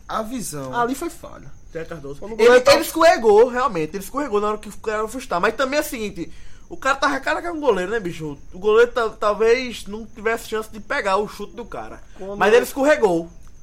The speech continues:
Speaker 2: Quando
Speaker 3: Ele escorregou antes do chute.
Speaker 2: Quando o goleiro, o, o atacante pegou a bola e já tava no chão,
Speaker 1: A
Speaker 2: tava
Speaker 1: visão,
Speaker 2: caindo no
Speaker 3: Ele escorregou,
Speaker 2: chão.
Speaker 3: pô, ele
Speaker 1: a
Speaker 3: escorregou.
Speaker 1: visão otimista que a gente tentou levantar aqui pós-jogo contra o Internacional acaba com essa derrota pro Paraná.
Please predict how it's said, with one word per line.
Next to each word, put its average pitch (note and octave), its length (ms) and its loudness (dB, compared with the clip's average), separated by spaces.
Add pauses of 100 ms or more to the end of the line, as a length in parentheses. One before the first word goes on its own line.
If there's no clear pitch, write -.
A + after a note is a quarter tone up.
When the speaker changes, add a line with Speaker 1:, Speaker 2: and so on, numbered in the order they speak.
Speaker 2:
Quando E3 320 -8
Speaker 3:
Ele F3 100 2
escorregou E3+ 460 6
antes B3 140 0
do C#4+ 100 -4
chute. E3 400 -8
Speaker 2:
Quando D#3+ 200 -10
o - 20 -2
goleiro, C#3+ 420 -4
o, C3 240 -10
o B2+ 60 -6
atacante B2+ 440 -10 (160)
pegou D#3 260 0
a A3 60 2
bola F3+ 220 4
e - 20 0
já F#3+ 140 -2
tava A3 100 -8
no G#3 120 -8
chão, A#3+ 360 -12
Speaker 1:
A G3+ 180 -2
Speaker 2:
tava - 180 -2
Speaker 1:
visão, - 120 4
Speaker 2:
caindo F3+ 160 4
no F3+ 60 6
Speaker 3:
Ele F3+ 80 6
escorregou, A3 220 8
Speaker 2:
chão. E3+ 80 4
Speaker 3:
pô, F#3 100 -4
ele F3 80 -6
Speaker 1:
a - 40 0
Speaker 3:
escorregou. C4+ 280 2
Speaker 1:
visão G3+ 240 -4
otimista C3+ 800 -10
que C3+ 400 -12
a C3+ 80 -6
gente C3 160 -10
tentou B2+ 340 -12
levantar B2 420 -10
aqui G#2 300 -14 (120)
pós-jogo B2+ 540 -4
contra B2 280 -14
o A#2+ 60 -12
Internacional A2 680 -14 (420)
acaba E3+ 540 -2
com D#3 100 -10
essa D3 140 -12
derrota C3 260 -10
pro - 100 -16
Paraná. A#2+ 500 -10